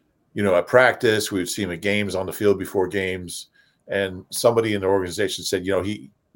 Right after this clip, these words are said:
they said he, he asks good questions. Like, he, he's interested, he listens, he wants to learn. Um, I mean, he, his, look, Jeff Lurie's been an incredibly successful owner from, by any,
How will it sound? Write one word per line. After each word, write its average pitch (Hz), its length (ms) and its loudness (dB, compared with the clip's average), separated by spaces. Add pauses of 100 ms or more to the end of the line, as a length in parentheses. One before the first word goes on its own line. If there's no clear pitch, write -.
they 107 120 -2
said 98 200 -4
he, 110 160 -6
he 120 260 0
asks - 220 4
good 104 160 0
questions. - 640 0
Like, 87 120 -4
he, 90 220 -8 (360)
he's - 200 -6
interested, 104 600 6
he 92 120 -8
listens, 90 720 2 (140)
he 101 100 -2
wants 101 400 4
to 104 100 2
learn. 90 480 2 (680)
Um, 76 480 -6 (840)
I 110 60 0
mean, 120 160 -2
he, 101 200 -8 (500)
his, 123 260 2 (580)
look, - 220 4
Jeff 139 180 6
Lurie's 139 240 6
been 107 140 4
an 95 120 2
incredibly 101 580 4
successful 95 600 0
owner 92 340 2
from, 85 380 -6
by 95 180 2
any, 117 380 -2